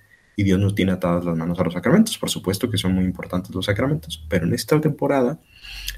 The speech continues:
no tener reparo en acudir a las confes-, a las, perdón, a la actos de contrición y en el caso de que uno tenga la necesidad de confesarse y ahorita, pues, en algunos lugares no hay confesiones,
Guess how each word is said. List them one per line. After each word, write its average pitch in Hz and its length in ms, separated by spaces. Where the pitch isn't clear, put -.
no 110 180
tener 120 500
reparo 104 580
en 101 380
acudir 101 340
a 95 60
las 90 200
confes-, 87 360
a 90 60
las, - 440
perdón, 98 340
a - 40
la 85 280
actos 107 280
de 110 60
contrición 107 760
y - 280
en 104 100
el 98 120
caso 107 260
de 107 120
que 110 120
uno 104 160
tenga 101 260
la 98 80
necesidad 92 400
de 95 100
confesarse 87 720
y 95 120
ahorita, 85 340
pues, - 200
en 87 80
algunos 92 260
lugares 92 320
no 87 180
hay 87 200
confesiones, 90 680